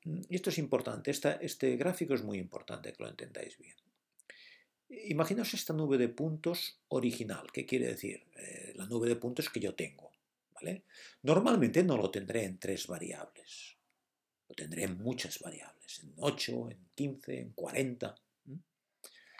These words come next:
En todo caso, aquí lo que me interesa es que veáis que ahí yo tengo una nube de puntos, en este caso tridimensional. Aquí es, hace, hay una ilusión de tridimensionalidad, ¿no? Esta nube de puntos,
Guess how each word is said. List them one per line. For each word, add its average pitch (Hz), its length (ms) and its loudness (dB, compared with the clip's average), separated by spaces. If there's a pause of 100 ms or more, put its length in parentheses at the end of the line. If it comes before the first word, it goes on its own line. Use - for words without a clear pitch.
(140)
En - 60 -20
todo 233 160 2
caso, 190 240 2
aquí 196 180 2
lo 180 100 6
que 151 120 2
me 139 180 -2
interesa 143 400 0
es - 100 -4
que 135 100 4
veáis 151 360 6
que 143 120 4
ahí 170 220 4 (120)
yo 143 120 2
tengo 156 200 -2
una 117 200 2
nube 127 240 6
de - 120 2
puntos, 156 420 0
en - 100 -2
este - 200 -4
caso - 340 -2
tridimensional. 95 840 -2 (840)
Aquí 92 300 -4
es, - 340 -6 (480)
hace, - 400 -6
hay 113 140 -6
una 104 200 -4
ilusión 98 520 2
de 101 120 -4
tridimensionalidad, - 1040 -10 (180)
¿no? 143 180 -10 (1300)
Esta - 180 0
nube 214 220 8
de 160 100 12
puntos, 214 760 0